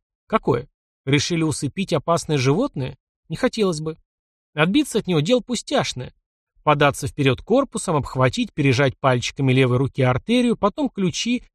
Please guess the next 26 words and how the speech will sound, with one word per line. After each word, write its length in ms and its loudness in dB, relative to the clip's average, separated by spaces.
от 160 -6
наручников 560 0
в 60 -18
карманах 480 2
нашарить 520 -2
или 220 2
иглой 260 2
шприца 480 -4
в 40 -4
замке 400 0
пошерудить. 640 -4
Слава 320 2
богу, 280 2
замки 360 0
их 160 0
учили 280 -2
открывать 440 2
чем 240 -4
угодно, 460 0
хоть 260 0
дамской 380 2
заколкой, 600 0
хоть 240 -2
скрепкой, 500 -2
хоть 220 -2
гвоздём. 640 0